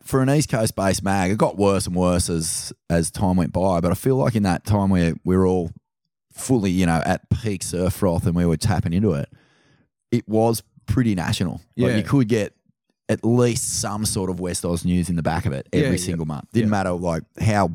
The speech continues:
Speaker 1: small it was or whatever, you know, there'd be a little photo of
Speaker 2: Yeah,
Speaker 1: someone
Speaker 2: like
Speaker 1: ripping
Speaker 2: State
Speaker 1: it
Speaker 2: of
Speaker 1: and
Speaker 2: Art or whatever it was,
Speaker 1: Exactly,
Speaker 2: like,
Speaker 1: yeah.
Speaker 2: yeah.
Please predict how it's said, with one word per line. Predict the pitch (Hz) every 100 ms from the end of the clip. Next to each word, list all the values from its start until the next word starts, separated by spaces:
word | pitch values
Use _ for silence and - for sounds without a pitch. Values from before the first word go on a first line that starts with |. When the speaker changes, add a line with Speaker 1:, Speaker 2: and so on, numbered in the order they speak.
| -
Speaker 1:
small | - 107 101
it | 95
was | 98 95
or | 90
whatever, | 92 95 92 90 87
you | 98
know, | 95 87
there'd | 85
be | 98
a | 95
little | 92 85
photo | - 80 87 87
of |
Speaker 2:
Yeah, | 98
Speaker 1:
someone | 85 87
Speaker 2:
like | 85
Speaker 1:
ripping | 87 98
Speaker 2:
State | 104
Speaker 1:
it | 87
Speaker 2:
of | 78
Speaker 1:
and |
Speaker 2:
Art | 95 98
or | 92 90
whatever | 104 101
it | 92
was, | 95 98
Speaker 1:
Exactly, | 90 90 85 92 92
Speaker 2:
like, | 92
Speaker 1:
yeah. | 92
Speaker 2:
yeah. | 85